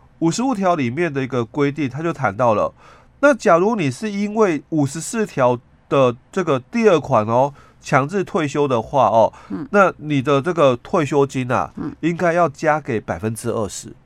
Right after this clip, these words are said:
Speaker 1: 哦，加发给百分之二十啦。
Speaker 2: 啊。
Speaker 1: 但是这个是旧制，
Speaker 2: 嗯。
Speaker 1: 所以其实我们法规在就是修改之后啦，
Speaker 2: 嗯。
Speaker 1: 其实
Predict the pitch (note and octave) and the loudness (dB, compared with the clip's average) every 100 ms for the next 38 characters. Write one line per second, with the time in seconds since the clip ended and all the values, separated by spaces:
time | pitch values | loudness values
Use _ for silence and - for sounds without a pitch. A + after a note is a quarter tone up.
0 | _ _ _ _ _ _ _ _ _ _ | _ _ _ _ _ _ _ _ _ _
1 | - A2+ - F#3 F#3 F#3 B2+ A2 G2+ A#2+ | -12 -8 -4 -2 0 0 -2 -2 -2 -2
2 | A#2 C#3 B2 - G2 F3 E3+ E3 - A#3+ | 2 4 4 2 0 0 -4 -8 0 2
3 | B3 A3 A#3 G#3 F#3 A3+ E3+ C3+ F3 C3 | 2 2 2 2 2 6 6 4 0 0
4 | - - G#3+ E3 - C4 B3+ C4 A3+ G3+ | -2 -4 -4 -4 -4 -2 2 0 0 2
5 | D3+ C#3 A#3 - A2+ B2+ D3+ D#3 G3+ C3+ | 2 0 0 2 2 4 2 6 4 4
6 | - - - _ _ _ _ - F3 E3 | -2 -20 -20 _ _ _ _ -4 -2 -2
7 | - F#3+ F#3 F3+ B2+ G2 - B2 B2+ D#3+ | -2 2 4 4 0 -2 -4 -4 -2 2
8 | C3 G2+ E2 - F#3+ D#3 _ - A3 G#3+ | 4 4 0 -2 -10 -10 _ -4 -2 -2